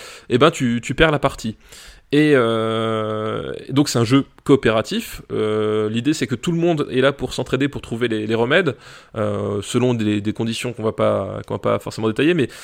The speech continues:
c'est un truc que je trouve hyper bien rendu dans ce jeu-là, c'est, c'est le côté justement propagation de la maladie, c'est-à-dire que, euh, t'as vraiment ce sentiment de, d'avoir un foyer de maladie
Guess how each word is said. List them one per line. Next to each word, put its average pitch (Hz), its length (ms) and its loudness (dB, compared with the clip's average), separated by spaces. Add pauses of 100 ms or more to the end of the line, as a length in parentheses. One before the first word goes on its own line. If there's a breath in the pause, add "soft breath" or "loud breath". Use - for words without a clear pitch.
(140 loud breath)
c'est - 180 -2
un 131 40 4
truc 175 180 -2
que 139 120 2
je - 80 -6
trouve 131 260 -2 (300)
hyper 165 260 6
bien 147 140 4
rendu 135 300 2
dans 127 200 0
ce 113 40 -4
jeu-là, 139 220 6
c'est, 135 220 -2
c'est - 140 0
le 117 40 -2
côté 139 220 2
justement 143 260 -2
propagation 143 580 2
de 156 40 4
la 143 60 2
maladie, 131 320 2
c'est-à-dire 131 360 -2
que, 143 220 0 (480 loud breath)
euh, 120 160 6
t'as 131 100 6
vraiment 156 280 4
ce - 80 -2
sentiment 160 420 0
de, 120 240 2 (400 soft breath)
d'avoir 131 240 6
un 127 80 6
foyer 151 320 2
de 170 60 2
maladie 147 520 2